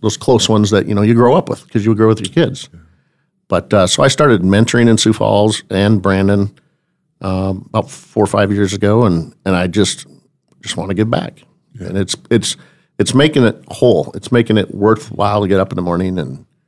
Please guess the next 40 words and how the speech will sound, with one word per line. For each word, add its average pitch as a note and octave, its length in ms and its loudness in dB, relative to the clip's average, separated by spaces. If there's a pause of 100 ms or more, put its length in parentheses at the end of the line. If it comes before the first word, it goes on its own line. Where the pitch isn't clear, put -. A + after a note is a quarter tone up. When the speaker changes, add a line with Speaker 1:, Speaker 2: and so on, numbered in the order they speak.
(580)
Speaker 1:
and G2+ 100 2
go G2 80 4
out, G#2+ 240 2
you G2 60 2
know, G#2+ 140 4
and G#2+ 40 2 (1400)
I, - 80 0
I C3 40 0
try C3 180 2
to A2+ 220 2 (540)
frequent C3+ 340 2
all B2 160 4
the B2+ 60 0
businesses, A#2+ 600 4
and, F2+ 200 0 (160)
and, G2+ 360 -4
um, F#2 340 -4 (500)
I - 40 -6
hope G#2+ 220 2
Anytime G#2 360 2
Fitness A2 380 0
isn't G#2 360 -2
listening, F3 520 4
but C3+ 180 4
I G#2 100 4
do B2 180 4
drive A#2+ 260 2
by B2+ 140 4
their A#2+ 100 4
gym A#2 240 4
every B2 140 2
day, A#2+ 160 4
and A#2 100 4
I G#2 40 4
am A2 120 4
starting A2 260 0
to A2+ 60 -4
feel A2+ 140 4
the D3+ 80 2
burn. C#3+ 340 2